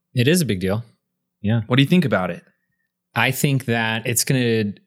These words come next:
Speaker 1: do a great job of dispelling some of those complaints. But i-, if you, for every ten people that have that complaint, one of them maybe will actually take advantage of it,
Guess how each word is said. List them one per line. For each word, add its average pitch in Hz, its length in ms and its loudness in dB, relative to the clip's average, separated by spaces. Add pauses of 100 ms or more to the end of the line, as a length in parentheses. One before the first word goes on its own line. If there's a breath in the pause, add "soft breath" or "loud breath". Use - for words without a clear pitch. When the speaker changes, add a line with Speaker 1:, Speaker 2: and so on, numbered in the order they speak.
(120)
Speaker 1:
do 110 520 2
a 107 100 -2
great 113 260 0
job 110 320 0
of 95 300 -2
dispelling 101 720 0
some 101 200 0
of 92 60 0
those 90 160 -2
complaints. 104 720 -4 (460)
But 101 480 -4 (920)
i-, 113 60 -8 (440)
if 117 160 0
you, 131 200 -2
for 127 180 0
every 131 240 0
ten 127 280 -2
people 131 400 -2
that 101 140 -2
have 107 320 -6
that 127 140 -6
complaint, 147 500 -4 (680)
one 95 480 -2
of 113 80 2
them 120 240 2
maybe 117 640 -2
will 98 180 0
actually 92 640 -2
take 87 160 -6
advantage 147 360 -10
of 80 100 -16
it, 82 100 -20